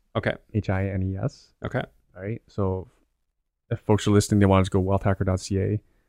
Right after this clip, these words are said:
Speaker 2: When they go, go through the checkout for the tickets, they can use Heinz, or
Speaker 1: Okay.
Speaker 2: I gave you a link.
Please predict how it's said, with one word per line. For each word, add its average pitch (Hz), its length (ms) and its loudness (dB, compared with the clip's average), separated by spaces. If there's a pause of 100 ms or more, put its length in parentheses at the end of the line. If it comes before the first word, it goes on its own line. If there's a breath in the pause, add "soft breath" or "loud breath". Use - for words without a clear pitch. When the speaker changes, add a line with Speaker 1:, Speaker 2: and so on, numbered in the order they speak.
(200)
Speaker 2:
When 98 100 -8
they 95 80 -2
go, 98 240 0
go 104 240 0
through 98 180 -4
the 90 60 -6
checkout 101 320 -2
for - 80 -2
the 95 40 -2
tickets, - 340 -2
they - 80 -6
can 98 100 0
use 95 160 2
Heinz, 113 560 -2
or 101 320 0
Speaker 1:
Okay. 107 160 -4
Speaker 2:
I 110 80 2
gave 101 240 2
you 101 80 4
a - 20 -2
link. 107 240 0